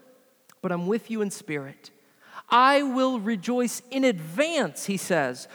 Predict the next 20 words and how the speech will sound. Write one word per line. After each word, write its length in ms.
"with 240
the 280
expectation 1200
that 100
you 180
will 140
put 340
things 320
in 80
order 260
and 240
continue 720
to 160
stand 580
firm 320
in 160
your 200
faith." 560
That's 540
uplifting. 640